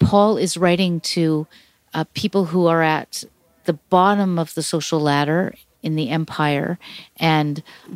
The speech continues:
their, their laments enter into, uh, his writing, um, but also that the lament of God, uh, is woven throughout the letter. So I'm,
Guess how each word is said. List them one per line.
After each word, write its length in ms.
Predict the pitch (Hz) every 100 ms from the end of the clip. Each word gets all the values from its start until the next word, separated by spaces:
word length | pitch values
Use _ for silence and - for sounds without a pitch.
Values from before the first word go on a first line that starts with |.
| 170
their, 540 | 190 196 196 190 185 _ -
their 320 | 170 202 208
laments 720 | 185 175 160 156 196 202 - -
enter 360 | - 185 - 160
into, 640 | 127 180 170 - 156 151 - _ _ _ _ _ _ _ _ _ _ -
uh, 160 | 160 151
his 360 | - 165 165
writing, 480 | 156 147 143 147 175 - - - -
um, 340 | 196 185 180 175 - -
but 100 | 226
also 400 | 190 220 262 349
that 420 | 262 202 156 - - - 180
the 120 | -
lament 460 | 175 180 180 190 190
of 220 | 175 160
God, 520 | 165 160 156 147 143 - _ _ _ -
uh, 200 | 156 -
is 200 | - 175
woven 480 | 175 165 170 170 165
throughout 500 | - 165 156 151 - 170
the 80 | 156
letter. 460 | 143 147 143 - - _ _ - -
So 460 | - 214 175 165 156 - - -
I'm, 400 | 180 180 170